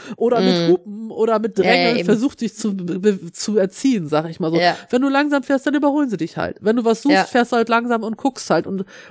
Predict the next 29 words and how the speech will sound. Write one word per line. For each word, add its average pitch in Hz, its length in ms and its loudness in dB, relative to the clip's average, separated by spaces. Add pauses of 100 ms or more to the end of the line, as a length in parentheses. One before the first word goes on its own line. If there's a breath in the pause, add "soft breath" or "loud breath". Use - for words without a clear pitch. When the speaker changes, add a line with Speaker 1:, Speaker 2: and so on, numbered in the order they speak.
Speaker 1:
oder 220 160 2
hältst 240 320 -4
halt 220 160 0
da 226 100 4
irgendwo 214 300 -2
an. 202 140 -2
Es, - 120 -8
es 190 140 -4
stört - 320 0
niemanden 190 480 -4
und, 220 260 -8
äh, 185 320 0 (960)
du 233 120 0
fügst - 280 -2
dich 247 120 -2
da - 100 0
einfach 226 220 0
so 214 140 -4
mit 202 160 -2
ein. 147 240 -2 (440 loud breath)
Ampeln 277 420 0
und 233 100 -4
sowas 214 320 0
gelten 208 260 0
da 160 140 0
auch. - 340 -4
<laughs> - 520 -2
Speaker 2:
Okay, 190 720 0
super. 190 360 0